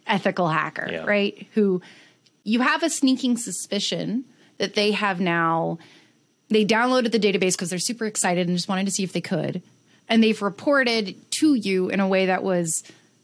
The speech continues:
Speaker 1: not exactly professional, clearly just excited and thinking about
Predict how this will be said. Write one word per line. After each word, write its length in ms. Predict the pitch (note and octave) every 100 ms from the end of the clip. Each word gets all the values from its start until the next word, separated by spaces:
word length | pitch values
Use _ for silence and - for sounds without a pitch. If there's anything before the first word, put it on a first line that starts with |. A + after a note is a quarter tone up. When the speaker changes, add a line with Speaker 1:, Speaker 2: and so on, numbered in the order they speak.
| _ _ _
Speaker 1:
not 200 | G#4 G4+
exactly 340 | C4+ C4 B3+
professional, 920 | G#3 G3 - F#3 - F#3+ F#3 F3+ F#3 F3+ - _ _ _ _ _ _
clearly 460 | - D#4+ C4+ A#3+ A3+
just 220 | G3 -
excited 720 | - - E3+ F3 F3 F3 E3
and 360 | F3 E3+ E3 - -
thinking 440 | G3+ A3 G#3+ G3+
about 420 | F#3 F#3 F3 F3